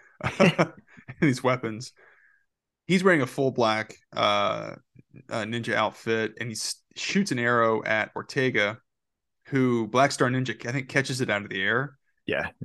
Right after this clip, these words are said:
Speaker 1: And which is, like, oh, yeah, that's pretty cool. I like that
Speaker 2: Yeah,
Speaker 1: stuff.
Speaker 2: always cool. I'm always up for
Speaker 1: Um,
Speaker 2: some arrow catching. <laughs>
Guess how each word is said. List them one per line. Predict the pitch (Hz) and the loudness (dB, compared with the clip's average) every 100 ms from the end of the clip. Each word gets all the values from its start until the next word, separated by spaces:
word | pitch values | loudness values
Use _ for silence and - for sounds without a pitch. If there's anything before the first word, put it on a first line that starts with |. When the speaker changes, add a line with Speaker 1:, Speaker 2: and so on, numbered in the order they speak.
| 113 - | -12 -4
Speaker 1:
And | 120 110 | -2 -2
which | 113 | 0
is, | |
like, | 120 131 - | 2 2 0
oh, | |
yeah, | 220 196 | -2 -2
that's | 180 | -4
pretty | - 135 | -4 -6
cool. | 123 110 107 | -4 -6 -4
I | - | -2
like | 127 - | 0 2
that | 104 | 0
Speaker 2:
Yeah, | |
Speaker 1:
stuff. | - 202 | 4 6
Speaker 2:
always | 147 101 | 8 6
cool. | - 82 110 - | 4 2 2 4
I'm | 135 | 6
always | 120 95 | 8 8
up | - | 6
for | 104 | 2
Speaker 1:
Um, | 104 | -2
Speaker 2:
some | 90 | 0
arrow | 82 76 | 2 2
catching. | - 85 104 87 | 0 -2 -4 -4
<laughs> | 92 | -6